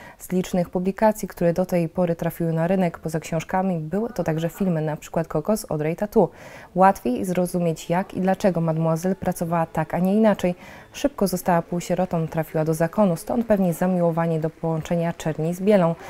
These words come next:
Zanim stała się tą Chanel, miała epizod w kabarecie, stąd pseudonim Coco. Później było projektowanie kapeluszy i pierwszy butik dzięki pomocy bliskiego przyjaciela.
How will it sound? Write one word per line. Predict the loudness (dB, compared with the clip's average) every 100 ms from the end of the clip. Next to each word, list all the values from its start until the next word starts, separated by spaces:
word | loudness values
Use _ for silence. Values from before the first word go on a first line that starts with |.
| -16 -16
Zanim | -2 2 2 0
stała | 0 0
się | 0 -4 0
tą | 2 2 2
Chanel, | 0 0 0
miała | 0 0 0
epizod | -2 -2 -4
w | -6 -6
kabarecie, | -2 2 4 4 2 -4 -6 -18 -18
stąd | -10 -2 -2 -2
pseudonim | -4 2 2 2 -2
Coco. | 0 2 2 0 -4 -10 -20 -6
Później | 2 4 4 2
było | 4 4 4
projektowanie | 2 2 2 0 0 0 0
kapeluszy | 0 0 0 -2 -4 -6
i | -4
pierwszy | -2 -2 -2 -2 -2
butik | -2 -4 -4 -4
dzięki | -2 -4 -4
pomocy | -4 0 0 0 -2
bliskiego | 0 -2 -2 -2 -2
przyjaciela. | -2 0 0 2 4